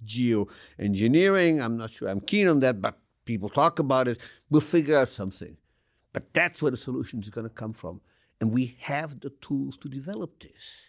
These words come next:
Okay, we didn't fifty years ago. Think about what would have happened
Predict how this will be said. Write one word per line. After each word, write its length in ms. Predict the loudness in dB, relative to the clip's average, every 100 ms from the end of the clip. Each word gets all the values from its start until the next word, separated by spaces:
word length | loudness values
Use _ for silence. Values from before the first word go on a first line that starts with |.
| _ -20
Okay, 240 | -18 -14
we 280 | -10 -4 -4
didn't 420 | 2 2 4 0 -6 -20 _ _ -4
fifty 320 | -2 -2 -2
years 200 | -2 -4
ago. 220 | -4 -8 -8 -20 -20 -12
Think 580 | -2 4 4 2 -4 -12 _ _
about 300 | 0 0 0
what 180 | 0 0
would 140 | 0
have 80 | -2
happened 420 | -2 -4 -4 -6